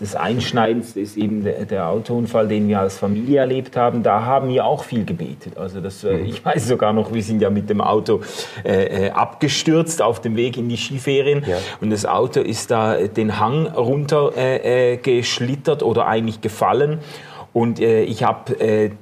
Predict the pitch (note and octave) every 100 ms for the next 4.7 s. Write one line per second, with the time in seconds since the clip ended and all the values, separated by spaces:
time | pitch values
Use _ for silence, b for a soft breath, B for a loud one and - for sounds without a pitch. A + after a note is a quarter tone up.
0 | _ A#2 A#2 G#2+ - A2+ G#2 G#2+ A2 B2+
1 | E3 D3+ C#3 B2 - G2+ - C3+ D3+ C#3+
2 | D3 C3 A#2+ F#2+ F#2 A2 A2 A2 A2 A2
3 | G#2+ G#2+ B2 D#3+ - - C#3+ B2+ C3 C3
4 | - B2 - B2+ C3 C#3+ C#3+